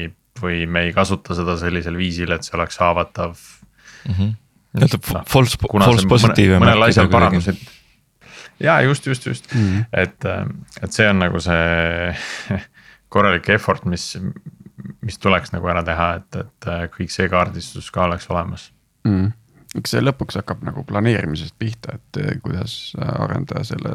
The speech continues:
Speaker 3: nagu kogu dependency flow läbi mõtleb, enne kui ta seda nagu rakendama läheb, et, äh, aga jah, Snyk ja Sonar on seal vahepeal, et, äh,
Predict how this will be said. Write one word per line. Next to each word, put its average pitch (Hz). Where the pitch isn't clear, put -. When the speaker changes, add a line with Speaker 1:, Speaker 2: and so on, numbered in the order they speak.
Speaker 3:
nagu -
kogu 120
dependency 117
flow 139
läbi 117
mõtleb, 104
enne 101
kui 104
ta 104
seda 104
nagu 107
rakendama 92
läheb, 90
et, -
äh, 90
aga 95
jah, 123
Snyk -
ja 107
Sonar 107
on 101
seal 104
vahepeal, 104
et, -
äh, 101